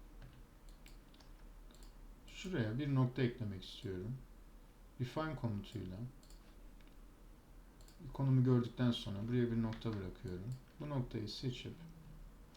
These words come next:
fillet'la, fillet komutuyla şu şekilde şunu, şunu da seçip fillet'la bu alanı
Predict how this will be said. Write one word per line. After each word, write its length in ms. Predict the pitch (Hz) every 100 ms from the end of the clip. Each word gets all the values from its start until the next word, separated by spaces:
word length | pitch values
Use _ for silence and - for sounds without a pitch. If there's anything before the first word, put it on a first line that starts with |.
| - - - - - - - - - - - - - - - - - - -
fillet'la, 520 | 160 156 127 - 98 117 - - - - - - - - - - - - - - -
fillet 280 | - 156 123
komutuyla 520 | 117 101 - 101 98 123 131 - - - - - - - - - - - - -
şu 200 | - -
şekilde 540 | - 113 - - 90 92 113 123 - - - -
şunu, 500 | - 127 117 104 101 110 - - - - - - - - - -
şunu 380 | - 120 107
da 60 | 101
seçip 500 | - 117 - 127 -
fillet'la 500 | 131 110 - 107 113 - - - - - -
bu 60 | 131
alanı 380 | 120 107 110